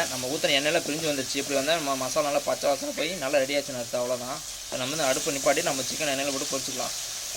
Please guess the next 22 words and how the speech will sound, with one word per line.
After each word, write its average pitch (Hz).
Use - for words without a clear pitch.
பாருங்க, 170
நம்ம 151
சிக்கன்லாம் 165
ஊறிடுச்சு. 160
அரை 143
மணி 147
நேரம் 156
ஆயிடுச்சு. 147
நம்மளுக்கு 135
எண்ணெய் 165
காஞ்சிச்சு. 147
நம்ம 160
எண்ணெயில 160
போட்டு 143
பொரிச்சு 143
எடுத்துக்கலாம். 127
நம்ம 131
ஒவ்வொரு 143
பீஸை 160
வந்து 156
எண்ணெயில 143
போட்டுக்கலாம். 131